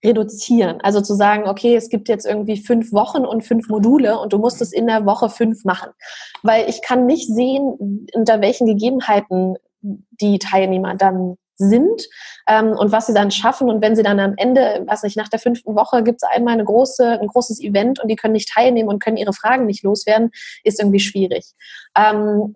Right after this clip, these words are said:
trotzdem überlege ich, was es für eine Möglichkeit geben könnte. Da bin ich aber noch nicht so ganz fertig sozusagen in der Strategie, ob's noch mal eine, eine Fragemöglichkeit geben könnte. Aber im Grunde ist, also der Großteil der Arbeit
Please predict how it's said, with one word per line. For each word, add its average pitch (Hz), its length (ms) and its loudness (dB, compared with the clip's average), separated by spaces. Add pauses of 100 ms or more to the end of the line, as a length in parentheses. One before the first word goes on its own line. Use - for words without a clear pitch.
trotzdem 262 300 0
überlege 233 460 4
ich, 254 120 -4
was 226 160 0
es 233 120 -8
für 220 60 0
eine 214 100 0
Möglichkeit 208 560 -4
geben 247 260 -2
könnte. 214 480 -4 (960)
Da 240 100 -2
bin 208 120 2
ich 208 80 -6
aber 214 100 0
noch 208 140 -4
nicht 208 120 -4
so 208 80 -2
ganz 196 380 -4 (460)
fertig 226 480 2
sozusagen 196 480 2
in 202 100 0
der 202 100 2
Strategie, 208 680 0 (200)
ob's - 180 -2
noch 208 100 -2
mal 202 160 2
eine, 190 120 2 (100)
eine 185 200 2
Fragemöglichkeit 196 1000 0
geben 190 520 -6
könnte. 247 320 0
Aber 185 220 0
im 190 220 -2
Grunde 269 420 2
ist, - 300 -4
also 190 100 0
der 185 120 2
Großteil 220 420 -2
der - 180 -2
Arbeit 202 260 0